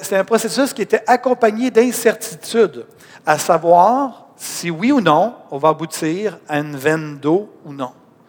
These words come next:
Donc les gens creusaient, creusaient en, avec cette incertitude-là et espéraient pouvoir trouver de l'eau.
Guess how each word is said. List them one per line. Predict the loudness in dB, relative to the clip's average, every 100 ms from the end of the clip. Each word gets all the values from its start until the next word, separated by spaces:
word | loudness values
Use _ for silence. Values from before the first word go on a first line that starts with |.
| _ -20 -4
Donc | -2 0
les |
gens | 2 0
creusaient, | 2 2 2
creusaient | 2 0 4 2 2
en, | -2 -2 -4 -6
avec | -4 -4
cette | -2 -2 -2
incertitude-là | -2 -2 -4 -10 -10 -6 -4 2 2 0
et | -10 -6
espéraient | -6 -6 -6 -6 2 2 2 -10 -20
pouvoir | -18 2 4 4 2
trouver | -6 -8 0
de | 2
l'eau. | 2